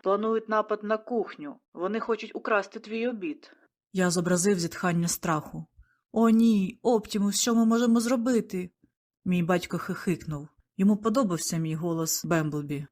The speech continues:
"Я думаю, що вони вже почали красти рибні палички. Але якщо ти прибудеш сюди швидко, то ми зможемо ще відбити шоколадне морозиво". "Я лечу на швидкості світла, Оптімусе".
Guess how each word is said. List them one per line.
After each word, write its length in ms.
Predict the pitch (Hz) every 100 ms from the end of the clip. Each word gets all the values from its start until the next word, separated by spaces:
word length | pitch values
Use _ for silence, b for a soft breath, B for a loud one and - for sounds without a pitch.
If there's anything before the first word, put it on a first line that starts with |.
| _
"Я 160 | - 214
думаю, 380 | 214 254 240 233
що 220 | 233 233
вони 200 | 233 233
вже 160 | 214 233
почали 500 | 233 233 247 254 240
красти 480 | - 214 208 208
рибні 260 | 208 208 208
палички. 680 | 208 226 170 156 - - 151 _ -
Але 220 | 175 175
якщо 280 | 180 - 208
ти 120 | 208
прибудеш 680 | 196 196 190 190 185 - -
сюди 280 | - 180 180
швидко, 580 | 180 202 294 - 175 156 _
то 100 | 180
ми 120 | 196
зможемо 440 | 208 220 240 220 202
ще 220 | 208 208
відбити 380 | 190 180 233 202
шоколадне 540 | 208 190 196 208 220
морозиво". 640 | 220 214 156 143 143 143 _ _ -
"Я 180 | 190 220
лечу 280 | 220 220 247
на 100 | 226
швидкості 540 | 226 233 240 233 247
світла, 500 | - 269 247 180 156 -
Оптімусе". 760 | 180 - 160 156 - 151 151